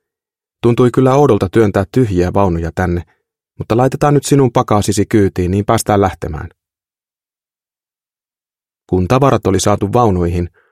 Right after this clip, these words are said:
Lasse tarttui vaunujen kahvaan ja käänsi ne asemahallin suuntaan. Nauraen he suunnistivat korkean asemahallin poikki rakennuksen pääoville, joiden kaariikkunat nousivat korkealle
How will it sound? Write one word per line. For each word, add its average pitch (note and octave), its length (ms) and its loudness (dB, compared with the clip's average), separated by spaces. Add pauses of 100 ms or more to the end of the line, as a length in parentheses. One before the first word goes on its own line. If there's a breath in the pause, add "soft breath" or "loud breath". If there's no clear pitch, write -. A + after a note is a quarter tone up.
(180)
Lasse G#2+ 260 0
tarttui G#2 420 -2
vaunujen G2+ 440 0
kahvaan F#2 500 -2
ja F2+ 140 -2
käänsi G2+ 300 0
ne G2 120 0
asemahallin F2+ 600 -2
suuntaan. D#2+ 560 -8 (1300)
Nauraen G2 520 2
he F#2+ 100 -2
suunnistivat F#2+ 640 -2
korkean F#2+ 460 0
asemahallin F#2 560 -2
poikki G2+ 340 -2
rakennuksen F#2 580 -2
pääoville, F#2 560 0 (320 soft breath)
joiden F#2+ 240 2
kaariikkunat G2+ 760 -2
nousivat G2 400 -2
korkealle G2 500 -2